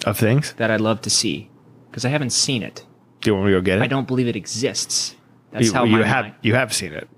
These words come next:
Speaker 2: my mind works that way. If I see it on the computer, I know that somebody just affected that in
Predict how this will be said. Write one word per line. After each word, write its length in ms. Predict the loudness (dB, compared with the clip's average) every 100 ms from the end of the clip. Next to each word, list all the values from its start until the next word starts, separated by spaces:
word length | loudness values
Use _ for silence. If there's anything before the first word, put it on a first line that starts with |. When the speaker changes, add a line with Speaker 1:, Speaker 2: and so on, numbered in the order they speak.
| -10
Speaker 2:
my 120 | -4
mind 340 | 0 0 2 2
works 260 | 2 0
that 220 | -2 -4 -4
way. 240 | -6 -4
If 120 | -2
I 80 | 0
see 240 | 2 2
it 60 | 4
on 100 | 2
the 60 | 0
computer, 480 | -4 0 0 2
I 80 | 0
know 180 | -2 -2
that 140 | -2
somebody 400 | -2 -4 -2 -4 -4
just 300 | -6 -8 -10
affected 560 | -6 -4 -4 -6 -8
that 200 | -4 -4
in 280 | -6 -8 -12